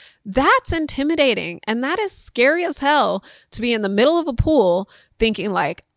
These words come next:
"I gotta get to the end before I die." Like, I feel for that and I get that. So even while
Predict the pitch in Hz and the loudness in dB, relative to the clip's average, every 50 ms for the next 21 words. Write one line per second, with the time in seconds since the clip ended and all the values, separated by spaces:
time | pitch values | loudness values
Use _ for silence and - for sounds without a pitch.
0 | - 208 214 240 247 247 233 - - 233 220 226 214 196 196 - - 202 202 - | -4 -2 0 2 2 2 0 0 0 2 2 2 2 0 -2 0 2 2 2 2
1 | - - - 214 190 - - - 202 190 185 180 180 185 180 190 180 - 190 185 | 0 -2 -2 0 0 0 2 2 2 2 2 0 -2 -2 -2 -2 0 2 2 2
2 | 190 185 170 196 196 185 175 156 - - - - - _ _ _ - - _ _ | 2 2 0 0 0 0 0 0 -2 -6 -10 -14 -16 _ _ _ -20 -20 _ _
3 | - 202 208 214 196 - - 214 233 294 359 466 508 480 - - - - 226 226 | 0 2 2 2 0 -2 -2 0 2 2 2 2 0 -2 -4 -8 -8 -4 0 2
4 | - 523 587 - - - 196 185 185 165 165 - - _ - - 214 226 233 247 | 4 4 4 2 2 -2 0 0 0 -2 -4 -6 -8 _ -4 -2 0 2 0 0
5 | 220 - 214 247 320 - - 202 180 - - - - - - - 269 349 392 370 | -2 -2 -2 -2 -2 0 -2 -2 -2 -2 -4 -4 -4 -4 -4 -2 -2 -2 0 0
6 | 339 294 247 - | 0 2 0 0